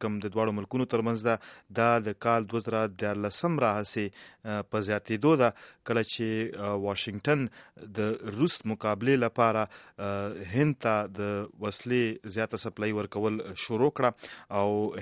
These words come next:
هند دغې وسلې لپاره په بلیونو ډالر خرڅ کوي. نوې ډیلي، آ، نوې ډیلي د امریکا سره، آ، په ګډه فوزي، آ،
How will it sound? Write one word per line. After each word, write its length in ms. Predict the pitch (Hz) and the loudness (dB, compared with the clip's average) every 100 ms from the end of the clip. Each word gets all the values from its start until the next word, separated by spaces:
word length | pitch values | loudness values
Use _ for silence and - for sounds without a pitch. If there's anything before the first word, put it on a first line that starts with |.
| 85 | 2
هند 320 | 156 143 110 - - 101 | 4 4 0 -4 -16 0
دغې 260 | 117 110 | 0 2
وسلې 320 | 101 - 120 | -2 -2 0
لپاره 380 | 113 107 110 107 | 0 0 0 0
په 140 | 104 95 | -4 -4
بلیونو 380 | 101 107 107 | -4 -2 -2
ډالر 320 | 98 98 104 101 - | -2 -2 -4 -6 -12
خرڅ 360 | - - 95 - | -12 -8 -6 -4
کوي. 300 | 113 104 101 - - - - 113 | 0 0 -2 -6 -16 -16 -10 0
نوې 220 | 135 135 | 2 2
ډیلي، 460 | 135 135 135 139 - | 2 4 2 2 0
آ، 320 | 104 104 104 | -2 0 -2
نوې 240 | 117 120 | 0 0
ډیلي 460 | 113 110 123 120 123 - 107 | 0 0 2 0 -4 -8 -4
د 20 | |
امریکا 680 | 104 - 107 101 101 117 | -4 -4 -6 -4 2 2
سره، 340 | 117 113 110 104 - - - | 4 2 0 -2 -8 -20 -10
آ، 220 | 104 98 | -6 -6
په 180 | 92 104 | -4 0
ګډه 460 | 95 131 110 95 - _ - | 4 6 4 0 -6 _ -6
فوزي، 560 | 107 104 110 131 104 - | -2 -2 0 -2 -2 -6
آ، 160 | 98 | -10